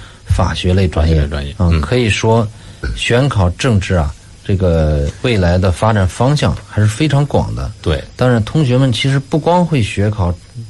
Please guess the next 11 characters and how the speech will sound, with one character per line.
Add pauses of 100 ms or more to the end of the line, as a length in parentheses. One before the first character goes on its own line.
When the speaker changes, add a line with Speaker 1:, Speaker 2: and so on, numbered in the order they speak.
(340)
Speaker 1:
学
政
治，
还
会
学 (520)
其
他
的
一
些